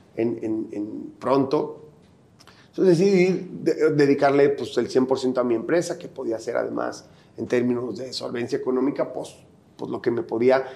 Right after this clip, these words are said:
enfilar hacia el futuro, que luego ya a esta edad, ya, luego uno dice, pues, quién sabe cuánto más vaya a haber para mí, ¿no? En esta profesión.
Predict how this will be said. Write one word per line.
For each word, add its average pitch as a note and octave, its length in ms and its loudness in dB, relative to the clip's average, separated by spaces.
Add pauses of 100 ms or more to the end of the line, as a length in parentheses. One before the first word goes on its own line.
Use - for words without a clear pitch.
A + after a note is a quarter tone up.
(120)
enfilar B2 460 2
hacia B2+ 200 0
el - 80 -2
futuro, F#3+ 500 -2
que - 120 -6
luego - 480 -2
ya D2 180 -4
a F2 40 -8
esta B2+ 200 -8
edad, E3 320 -2
ya, - 280 -10 (600)
luego C3+ 220 -2
uno D3 180 0
dice, C#3+ 160 -8
pues, - 160 -20
quién C3+ 160 -8
sabe E3 160 -12
cuánto D3 240 -12
más D3 200 -4
vaya D3 180 0
a C3 40 0
haber C#3+ 280 -2
para C#3 120 -4
mí, E3+ 340 2
¿no? D3 260 0
En C3 100 0
esta C3+ 240 -4
profesión. B2+ 460 -6